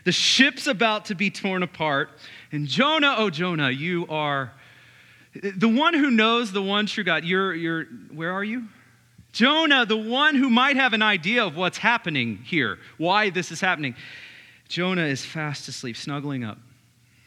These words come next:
with his little, little blanket. I don't know if he had a blanket, but he's snuggling up in the belly of this, this ship. And, and so the captain does what he,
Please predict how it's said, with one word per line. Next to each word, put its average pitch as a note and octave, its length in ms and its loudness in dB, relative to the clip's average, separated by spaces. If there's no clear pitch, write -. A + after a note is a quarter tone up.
with A#2+ 140 -12
his A2+ 300 -16
little, A#2 360 -12
little A#2 200 -12
blanket. A2 380 -10
I G#2+ 80 -10
don't G2+ 80 -10
know G2 60 -12
if F#2 80 -14
he G2 60 -12
had F#2+ 100 -12
a - 20 -16
blanket, F#2+ 360 -14
but G#2 100 -10
he's A2+ 140 -6
snuggling C3 420 -4
up A#2 200 -4
in A#2+ 60 -6
the A2+ 120 -6
belly A#2+ 300 -4
of G#2+ 120 -8
this, G#2+ 300 -12
this A2 180 -10
ship. - 400 -10
And, C#3+ 280 0
and E3+ 180 0
so A3+ 100 -2
the F3+ 80 0
captain A#3+ 480 2
does G#3+ 240 0
what G#3+ 100 -4
he, F3+ 540 -4